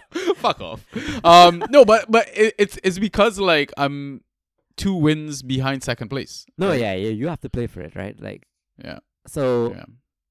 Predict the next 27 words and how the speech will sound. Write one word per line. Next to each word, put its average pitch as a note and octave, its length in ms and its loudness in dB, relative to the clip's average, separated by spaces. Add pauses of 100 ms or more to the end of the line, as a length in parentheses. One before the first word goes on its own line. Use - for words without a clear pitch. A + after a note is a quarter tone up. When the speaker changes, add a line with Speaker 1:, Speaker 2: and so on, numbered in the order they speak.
(380)
Speaker 2:
rest F3 340 -6
of E3+ 120 -8
my E3 160 -8
roster D#3 360 -8
concerns, D3 560 -10
um, A2+ 400 -8 (300)
I A#2 80 -8
have D#3 280 -8
Darwin. A#2 440 -4
I A2 80 -10
think A2+ 300 -14
he's C#3 140 -12
coming B2 320 -12
back. A2+ 500 -12 (540)
Clearly, C3 480 -4
he C3 80 -6
was B2 140 -4
celebrating, A2+ 640 -4
running A2 240 -6
off A2 180 -8
that, G#2+ 220 -10 (720)
uh, G2 600 -12
s-, - 180 -20 (260)
out G#2+ 200 -6
of A#2 80 -8
the A2 80 -6
stands. G#2+ 680 -14